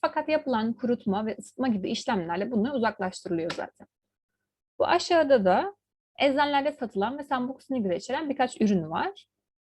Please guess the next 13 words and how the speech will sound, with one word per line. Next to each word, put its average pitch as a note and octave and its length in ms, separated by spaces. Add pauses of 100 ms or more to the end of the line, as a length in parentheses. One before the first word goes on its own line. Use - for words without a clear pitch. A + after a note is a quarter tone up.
(100)
Takviye D#4+ 380
gıda D4 340
olarak G3+ 380
da E4+ 100
Sambucus C#4 420
nigra'nın A3 260
çeşitliliği A#3 640
boldur. G3 600 (1040)
Eczanelerde E3+ 640
bolca E3+ 280
ürünü E3 260
var. - 280 (800)
Yapılan E4 420